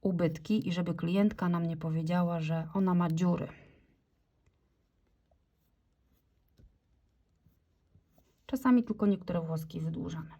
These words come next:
I w ten sposób powstał nam hiperrealistyczny, e, włos, który zbudował nam brew od zera. Oczywiście możecie te przestrzenie później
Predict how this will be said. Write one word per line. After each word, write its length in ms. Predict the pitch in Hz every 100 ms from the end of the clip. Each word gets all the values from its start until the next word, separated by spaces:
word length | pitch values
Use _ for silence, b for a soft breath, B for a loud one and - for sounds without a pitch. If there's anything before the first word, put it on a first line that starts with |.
| _ _ B B B B
I 60 | 214
w 40 |
ten 200 | - 294
sposób 540 | 302 - 160 160 214 -
powstał 560 | 180 170 - 180 185 185 - - _ _ -
nam 540 | 170 165 160 160 - - _ _ _ -
hiperrealistyczny, 1300 | 254 247 214 196 165 160 160 185 180 - 165 165 165 _ _ _ _ _ _
e, 40 | 165 160 160 160 160 160 160 160
włos, 520 | 165 180 190 196 - _ b b b b
który 360 | - - 175
zbudował 540 | 165 170 180 190 180 170
nam 340 | 160 160 160
brew 420 | 160 165 165 160
od 180 | - 156
zera. 360 | 156 175 185 196 - B B B B
Oczywiście 500 | 180 180 202 196 202
możecie 320 | 185 180 175
te 140 | 160 165
przestrzenie 640 | - 160 - 185 165 156
później 520 | 160 175 165 151 -